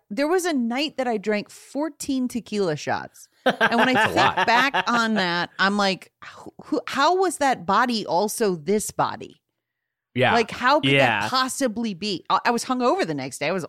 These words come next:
Speaker 1: all, it was miserable.
Speaker 3: Yeah, you weren't completely fine, yeah. But
Speaker 1: Right,
Speaker 3: you could
Speaker 1: right,
Speaker 3: do
Speaker 1: right.
Speaker 3: it. You didn't, it didn't
Speaker 1: But I
Speaker 3: kill
Speaker 1: could do
Speaker 3: you.
Speaker 1: it.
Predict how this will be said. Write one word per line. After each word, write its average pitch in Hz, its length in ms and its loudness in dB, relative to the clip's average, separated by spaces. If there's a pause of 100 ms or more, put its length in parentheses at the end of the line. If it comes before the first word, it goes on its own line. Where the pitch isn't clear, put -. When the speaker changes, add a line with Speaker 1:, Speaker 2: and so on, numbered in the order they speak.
Speaker 1:
all, 202 120 4
it 160 100 -2
was 139 160 -6
miserable. 175 500 0
Speaker 3:
Yeah, 160 160 6
you 147 160 4
weren't 135 300 0
completely 117 320 -4
fine, 101 360 2
yeah. 101 340 0 (140)
But 196 60 -8
Speaker 1:
Right, 220 180 4
Speaker 3:
you 156 60 4
could - 80 4
Speaker 1:
right, 196 80 2
Speaker 3:
do 160 120 6
Speaker 1:
right. 135 120 4
Speaker 3:
it. - 240 -8
You 151 100 2
didn't, 147 240 4
it 202 60 4
didn't 170 120 6
Speaker 1:
But 185 120 4
I 285 60 2
Speaker 3:
kill 170 180 6
Speaker 1:
could 135 60 4
do - 60 2
Speaker 3:
you. 427 60 2
Speaker 1:
it. 208 160 0